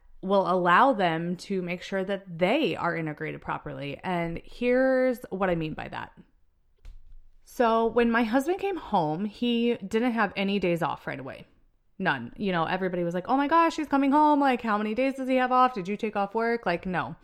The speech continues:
we didn't do any of that. He had some half days, but it wasn't like he came home and then he had all these days off to be with his family and to figure out how to think,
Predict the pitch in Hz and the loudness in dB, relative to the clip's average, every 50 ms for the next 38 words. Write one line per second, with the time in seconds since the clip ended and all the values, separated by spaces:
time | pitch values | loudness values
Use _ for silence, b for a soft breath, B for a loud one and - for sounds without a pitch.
0 | B B B B B B B B - 233 233 233 254 254 240 214 233 233 220 220 | B B B B B B B B 0 2 2 4 4 4 2 2 2 0 0 0
1 | 240 151 - - - - - - - _ b b b b b b b b b _ | -2 -4 -4 -4 -6 -6 -6 -8 -10 _ b b b b b b b b b _
2 | - 285 277 269 277 269 269 269 214 214 254 226 233 247 247 330 330 269 254 160 | 0 2 4 4 4 4 4 2 4 6 6 6 6 4 2 -2 -2 0 2 2
3 | 165 165 - - - 165 156 151 170 220 254 247 - - - - 185 - - 208 | 2 2 0 -4 -4 -4 -2 -2 -2 -2 -4 -4 -8 -16 -16 -16 -10 -2 0 2
4 | 208 202 202 202 196 - - 214 190 196 220 214 247 233 202 214 208 196 190 190 | 4 4 2 2 0 -2 -2 -4 -2 -2 -2 0 -2 -2 -2 -2 -2 -2 -2 -4
5 | 185 - - - - 226 214 - 220 220 214 175 185 214 196 185 180 180 180 175 | -4 -8 -10 -8 -8 -6 -4 -2 -2 -2 -2 0 0 2 2 2 2 0 -2 -2
6 | 180 180 180 - - - 185 185 180 175 170 175 175 175 180 180 170 214 226 226 | -4 -4 -6 -6 -6 -6 -6 -4 -4 -4 -4 -4 -4 -4 -6 -6 -4 -2 -2 -2
7 | 196 190 202 180 175 180 175 147 160 202 220 214 233 233 214 - 226 208 196 175 | 0 0 0 2 2 2 2 2 2 2 4 4 2 2 2 2 0 0 2 2
8 | 160 160 165 165 - - - 180 185 170 170 170 - 185 185 - - 330 311 294 | 2 2 2 0 -4 -8 -8 -4 -4 -4 -4 -4 -6 -6 -6 -4 -2 0 2 2
9 | 269 269 277 269 254 233 202 202 - 208 196 185 185 180 180 175 180 170 175 170 | 2 2 2 0 0 -2 -4 -4 -6 -6 -6 -2 -2 0 0 0 -2 -4 -6 -6
10 | - 175 165 165 - | -8 -10 -10 -12 -12